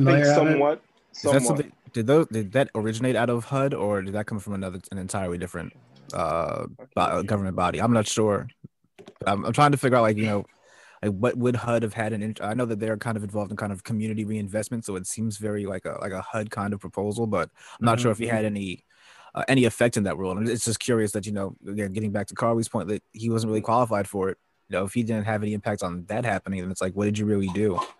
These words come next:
Speaker 3: You know, in these
Speaker 2: No,
Speaker 3: four years
Speaker 2: that,
Speaker 3: in a role, what
Speaker 2: yeah,
Speaker 3: did you
Speaker 2: that was
Speaker 3: really
Speaker 2: just
Speaker 3: add to
Speaker 2: a,
Speaker 3: it? It's just
Speaker 2: just
Speaker 3: kind of
Speaker 2: came
Speaker 3: like a
Speaker 2: directly
Speaker 3: bill?
Speaker 2: to the White House.
Speaker 3: Okay, then, then yeah, I, I, I don't really know, like, what you get from having people that aren't qualified for a role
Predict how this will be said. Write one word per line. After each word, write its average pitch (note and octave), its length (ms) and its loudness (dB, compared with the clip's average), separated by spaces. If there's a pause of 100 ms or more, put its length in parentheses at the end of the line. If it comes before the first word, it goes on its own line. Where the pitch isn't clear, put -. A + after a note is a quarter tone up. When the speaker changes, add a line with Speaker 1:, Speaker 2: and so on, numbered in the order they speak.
(320)
Speaker 3:
You G#2 80 -4
know, G2 80 2
in F#2+ 40 0
these G2 160 0
Speaker 2:
No, D3+ 80 4
Speaker 3:
four C#3+ 100 6
years C3+ 120 4
Speaker 2:
that, C#3 180 2
Speaker 3:
in - 60 -16
a - 240 -8
role, G#2 180 4
what G2+ 140 0
Speaker 2:
yeah, G#2+ 60 4
Speaker 3:
did - 80 2
you C#3+ 60 4
Speaker 2:
that - 40 4
was G#2+ 100 4
Speaker 3:
really A2+ 100 -2
Speaker 2:
just A2+ 120 -2
Speaker 3:
add C#3 100 2
to B2 60 2
Speaker 2:
a, F#2+ 60 -2
Speaker 3:
it? F2+ 140 -6 (840)
It's A#2+ 100 2
just - 20 4
Speaker 2:
just B2 120 4
Speaker 3:
kind B2 140 6
of A#2 40 8
Speaker 2:
came A#2 100 6
Speaker 3:
like - 0 -
a G#2+ 140 6
Speaker 2:
directly A#2 220 4
Speaker 3:
bill? C3 80 2
Speaker 2:
to B2 100 -4
the B2 60 -2
White B2 220 0
House. A2 380 -8 (280)
Speaker 3:
Okay, F#2 320 0 (140)
then, F2+ 240 -4 (360)
then C3 80 2
yeah, D3+ 180 8
I, E2+ 100 2 (140)
I, G#2+ 80 0
I G#2+ 180 2
don't A2+ 160 2
really A2 180 2
know, A2 160 2
like, G2+ 160 -2 (120)
what A2+ 260 -2
you A#2+ 60 0
get A2 320 0
from A2+ 140 -8
having A2+ 220 -4
people G#2+ 220 -6
that G#2+ 100 -4
aren't G#2 180 -6
qualified A2 480 0
for G2+ 160 -6
a F#2 40 -6
role F#2 360 -6